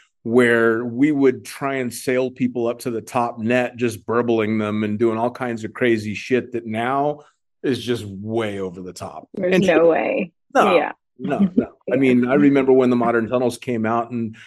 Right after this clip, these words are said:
Speaker 1: and they were saying wall to wall air, and all of us Flyaway guys are like, "What? That's not fucking possible."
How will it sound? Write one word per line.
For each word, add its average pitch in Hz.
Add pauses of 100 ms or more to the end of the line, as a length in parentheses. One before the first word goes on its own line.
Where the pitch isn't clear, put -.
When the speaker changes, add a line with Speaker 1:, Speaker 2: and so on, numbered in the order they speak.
(120)
Speaker 1:
and 110
they 110
were 113
saying 110
wall 113
to 120
wall 107
air, 120
and 104
all 113
of 107
us 104
Flyaway 113
guys 104
are 104
like, 98
"What? 165
That's 220
not 101
fucking 92
possible." 107